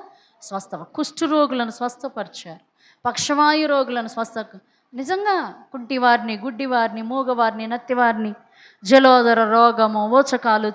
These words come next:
చేతులు. వింటున్నారా? ప్రతి రోగము. అందుకే బైబిల్ ఏమని ఉంటుందంటే, సకల వ్యాధిగ్రస్తులు,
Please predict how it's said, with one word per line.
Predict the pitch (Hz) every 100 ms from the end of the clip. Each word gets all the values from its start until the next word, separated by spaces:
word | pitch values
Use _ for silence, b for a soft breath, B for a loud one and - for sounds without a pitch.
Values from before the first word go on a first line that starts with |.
| -
చేతులు. | 214 214 202 190 196 _ _ _ _ _ _ -
వింటున్నారా? | 254 285 285 277 285 320 - - _ _ _ _ _ _ _ _ _ _ _ _ _ _ _ _ _ _ _ _ _ _ _ _ _ _
ప్రతి | 262 302 311 - 320 330
రోగము. | 247 240 269 277 285 226 - - -
అందుకే | 247 269 262
బైబిల్ | 240 247 247 254
ఏమని | 247 240 233
ఉంటుందంటే, | 226 226 226 233 311 B B B
సకల | - - 262 - 302 302
వ్యాధిగ్రస్తులు, | 311 262 247 240 247 240 196 202 - - 170 175 220